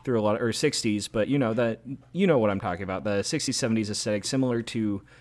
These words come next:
uh, the visual motif of Once Upon a Time in Hollywood, anything set that really wants to commit to kind of that period.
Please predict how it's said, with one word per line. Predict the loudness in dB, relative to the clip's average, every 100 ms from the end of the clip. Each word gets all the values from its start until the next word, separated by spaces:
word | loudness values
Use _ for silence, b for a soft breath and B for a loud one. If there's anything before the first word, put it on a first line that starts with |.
| b b b
uh, | 0 2 0 -4 -12
the | 0 4 4 2 -2 -10
visual | 2 4 4 2 2 2 0
motif | 0 0 0 -2 -2 -2
of | -2
Once | -2 -2
Upon | -4
a | -4
Time | -4
in | -4
Hollywood, | -2 0 2 0
anything | 0 -4 0 -2
set | 0 -2 -2
that | -2
really | -2 0 0
wants | -2 -4
to | -6
commit | -4 -4 -4
to | -4 -6
kind | -4 -4
of | -4
that | -6
period. | -6 -2 0 2